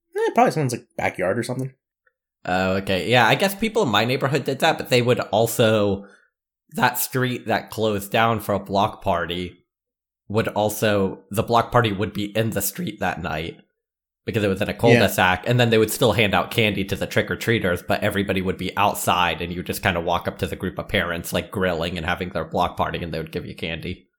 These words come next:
Speaker 1: Mm.
Speaker 2: Um, but it sounds like the neighbors don't wanna do that. They're kind of enjoying the idea of being buzzkills or, like, keeping it in the community.
Speaker 1: They seem very insular, yeah.
Speaker 2: Yeah.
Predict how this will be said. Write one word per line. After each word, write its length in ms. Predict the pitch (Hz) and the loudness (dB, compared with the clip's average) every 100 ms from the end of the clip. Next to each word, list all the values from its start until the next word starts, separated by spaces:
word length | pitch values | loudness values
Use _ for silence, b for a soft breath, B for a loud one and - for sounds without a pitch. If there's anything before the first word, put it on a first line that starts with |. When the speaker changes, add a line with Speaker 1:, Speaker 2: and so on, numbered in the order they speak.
| _ _ _ _ - | _ _ _ _ -10
Speaker 1:
Mm. 360 | 113 107 95 - _ _ _ _ | -6 -6 -6 -12 _ _ _ _
Speaker 2:
Um, 400 | - - - - _ _ _ - | -12 -10 -12 -14 _ _ _ -4
but 120 | 127 | -2
it 80 | 135 | 4
sounds 340 | 160 165 160 | 4 2 0
like 160 | 131 127 | -2 0
the 80 | 120 | 0
neighbors 340 | 120 117 101 | 0 -2 -2
don't 240 | 107 110 | -2 0
wanna 220 | 120 127 135 | 0 -2 -2
do 160 | 135 | -2
that. 180 | 131 117 | -2 -2
They're 80 | 98 | -2
kind 220 | - 107 | -4 -4
of 100 | 101 | -4
enjoying 400 | 95 95 95 107 | -6 -4 -4 -4
the 100 | 107 | -2
idea 240 | 110 117 120 | -2 2 0
of 120 | - | 0
being 240 | 117 120 | -2 0
buzzkills 680 | 113 104 104 - 120 117 110 | 0 0 -2 2 4 4 2
or, 120 | 95 | -2
like, 300 | 90 87 - | -2 -6 -6
keeping 320 | - 123 110 | -4 -2 0
it 260 | 104 101 107 b _ _ | 0 -2 -8 b _ _
in 140 | 113 107 | -2 -2
the 100 | 104 | -2
community. 720 | 110 98 101 110 123 117 - _ | -2 -2 -2 -2 -2 -6 -16 _
Speaker 1:
They 120 | 131 131 | 0 4
seem 260 | 160 160 | 4 6
very 200 | 143 123 | 6 6
insular, 440 | 120 127 - 95 92 | 4 2 2 2 4
yeah. 200 | 104 92 | 4 4
Speaker 2:
Yeah. 220 | 92 | 0